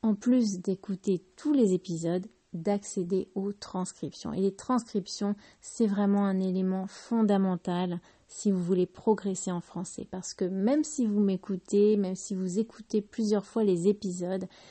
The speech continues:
si vous n'avez pas accès à la transcription, il y a toujours des choses que vous allez rater.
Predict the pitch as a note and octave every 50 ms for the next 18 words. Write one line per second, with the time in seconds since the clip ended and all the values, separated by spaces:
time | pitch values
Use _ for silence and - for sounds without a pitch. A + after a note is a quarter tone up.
0 | - - _ _ - - A3+ G#3+ A3+ B3+ B3 A#3+ A3 A3 G#3+ G#3+ - C#4+ D4 C#4
1 | A#3 A#3 - - A#3+ A#3 G#3+ F#3 E3 - - - B3+ B3 A#3 - - - G#3 F3+
2 | - - - - A3 A#3 A#3 - _ _ _ _ - G#3+ G3+ G#3 - D#4 D4 D#4+
3 | D4+ A#3 A3 G#3 G3+ - - - A#3+ C4 B3 A3+ F#3+ - - - - _ _ _
4 | - G#3+ F#3+ G#3 A3 G3 A3 G#3 G#3 G#3+ G#3+ G#3 F#3+ G3 G3 G3 G3 _ - F3
5 | E3+